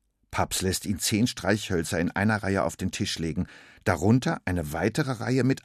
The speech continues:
acht Streichhölzern, ganz exakt, Streichholz unter Streichholz. In der oberen Reihe stehen zwei über.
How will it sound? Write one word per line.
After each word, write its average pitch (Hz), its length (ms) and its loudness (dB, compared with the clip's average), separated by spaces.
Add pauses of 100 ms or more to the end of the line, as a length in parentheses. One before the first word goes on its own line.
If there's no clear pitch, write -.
acht - 320 -4
Streichhölzern, 76 840 -4 (260)
ganz 165 320 2
exakt, - 500 -6 (220)
Streichholz 165 800 -2
unter 180 280 4
Streichholz. 80 680 -4 (640)
In 123 100 4
der - 200 0
oberen 160 340 6
Reihe 85 360 0 (280)
stehen 90 360 -2
zwei - 400 0
über. 113 480 0